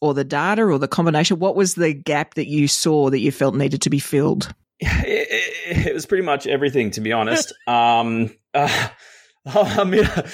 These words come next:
Speaker 2: I'm not gonna pull any punches. The, uh, the, the, the,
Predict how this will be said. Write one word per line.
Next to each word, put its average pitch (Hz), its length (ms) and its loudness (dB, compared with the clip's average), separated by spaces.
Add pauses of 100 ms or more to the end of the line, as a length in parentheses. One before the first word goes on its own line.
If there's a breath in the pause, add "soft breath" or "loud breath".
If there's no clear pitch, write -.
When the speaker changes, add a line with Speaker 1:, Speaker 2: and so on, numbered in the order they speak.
(540 loud breath)
Speaker 2:
I'm 165 120 -2
not 202 160 2
gonna 170 160 0
pull 160 200 0
any 143 140 2
punches. 135 500 -2
The, 151 80 2 (360)
uh, 135 320 2
the, 160 60 0 (280)
the, 180 280 -2 (180)
the, 165 160 0